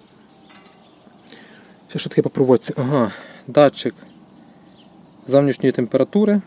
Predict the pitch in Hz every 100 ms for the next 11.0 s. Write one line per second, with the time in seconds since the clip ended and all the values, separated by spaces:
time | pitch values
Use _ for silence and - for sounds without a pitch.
0 | - - - - - - _ 143 151 147
1 | 143 - 156 - 135 135 180 196 - -
2 | 202 208 - - - - - - - _
3 | _ - 147 131 - _ _ - 135 120
4 | 113 - - - _ _ _ _ _ _
5 | - - - 135 - - 127 123 143 135
6 | 131 123 131 123 127 131 131 - - -
7 | - - - _ _ _ _ _ _ -
8 | - - - _ - - - - - -
9 | - _ _ _ _ _ - - - _
10 | - - - 131 104 - 117 120 147 170